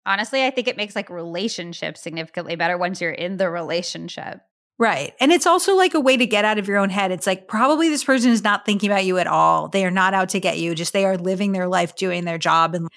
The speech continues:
Speaker 2: it's actually, like, pretty narcissistic to be like, "Oh, like, this is a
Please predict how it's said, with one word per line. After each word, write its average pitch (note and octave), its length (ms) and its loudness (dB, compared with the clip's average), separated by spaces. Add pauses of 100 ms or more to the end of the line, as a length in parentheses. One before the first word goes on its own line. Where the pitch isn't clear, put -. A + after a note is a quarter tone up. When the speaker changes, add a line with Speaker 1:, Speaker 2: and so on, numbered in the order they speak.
(340)
Speaker 2:
it's G#3+ 160 0
actually, G3 340 0
like, F#3+ 220 0
pretty F#3 420 0
narcissistic F3+ 840 -2
to G3 120 -4
be F3 140 -2
like, D#3+ 240 -4
"Oh, G#3 240 6
like, D#3+ 180 -2
this G#3+ 180 0
is F3+ 120 -4
a F3+ 80 0